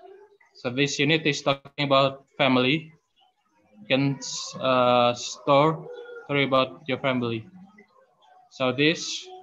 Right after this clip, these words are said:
topic, uh, this topic is, uh, is asking about what is your grandpa and grandma's ma-, name?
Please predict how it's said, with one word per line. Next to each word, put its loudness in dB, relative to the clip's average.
topic, -2
uh, 4
this -6
topic -4
is, -4
uh, 2
is -10
asking 0
about 0
what -2
is -2
your 2
grandpa 2
and -2
grandma's -2
ma-, -2
name? 0